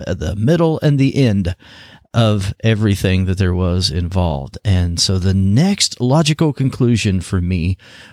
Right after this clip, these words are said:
was, I thought, "Hey, I want to talk about it." So I started this podcast,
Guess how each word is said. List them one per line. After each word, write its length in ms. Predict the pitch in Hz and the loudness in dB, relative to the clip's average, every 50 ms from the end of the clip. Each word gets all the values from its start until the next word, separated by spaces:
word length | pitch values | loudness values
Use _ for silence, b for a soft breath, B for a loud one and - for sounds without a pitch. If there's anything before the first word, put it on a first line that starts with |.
| B B | B B
was, 720 | - 95 101 101 92 85 95 92 107 123 131 - - - - | -4 0 0 2 2 2 2 2 2 2 0 0 -2 -2 -2
I 120 | 98 98 | -2 -2
thought, 440 | 92 - 104 98 98 92 - _ - | -2 0 0 0 0 0 -2 _ -12
"Hey, 440 | - - - - 254 - - - - - | -14 -10 -10 -10 -10 -6 -8 -8 -6 -2
I 120 | - - 139 | 0 2 2
want 140 | 139 160 175 | 2 2 2
to 80 | 180 | 0
talk 300 | - - - 196 277 - | -2 -2 -2 -2 0 0
about 340 | 339 277 - 98 - - 90 | -2 -2 0 -2 -2 -2 -4
it." 280 | 76 - - - - - _ B B B B B B B B B B B - | -6 -6 -8 -12 -14 -14 _ B B B B B B B B B B B -8
So 280 | - - 87 85 73 | -4 -2 -2 -2 -2
I 80 | 90 76 | -2 -4
started 380 | - - - 85 90 92 85 71 | -4 -2 -2 0 0 0 -2 -2
this 140 | 90 - | -4 -4
podcast, 720 | - - 143 160 160 147 - - 160 147 151 151 151 - | -2 -2 0 0 0 -2 -2 -4 -2 0 0 -2 -2 -2